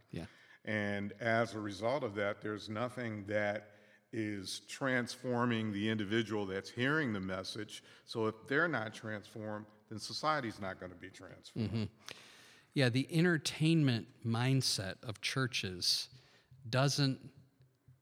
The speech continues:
Speaker 1: connect with people when they're really questioning
Speaker 2: Mm-hmm.
Speaker 1: wh-, what's happening in the world, what's happening to my family.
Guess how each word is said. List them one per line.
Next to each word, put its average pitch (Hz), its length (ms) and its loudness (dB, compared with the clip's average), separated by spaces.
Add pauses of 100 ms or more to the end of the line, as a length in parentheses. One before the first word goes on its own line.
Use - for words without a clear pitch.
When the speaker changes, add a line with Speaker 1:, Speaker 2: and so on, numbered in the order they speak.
(140)
Speaker 1:
connect 120 680 2
with 107 200 -4
people 117 440 0
when 104 220 2
they're 104 160 0
really 110 500 2
questioning 95 800 0 (360)
Speaker 2:
Mm-hmm. - 1400 -14
Speaker 1:
wh-, 113 120 -4
what's 143 180 2
happening 139 340 6
in 107 80 4
the 104 60 2
world, 104 340 4
what's 117 140 2
happening 131 340 0
to 107 60 0
my 98 140 0
family. 120 520 -2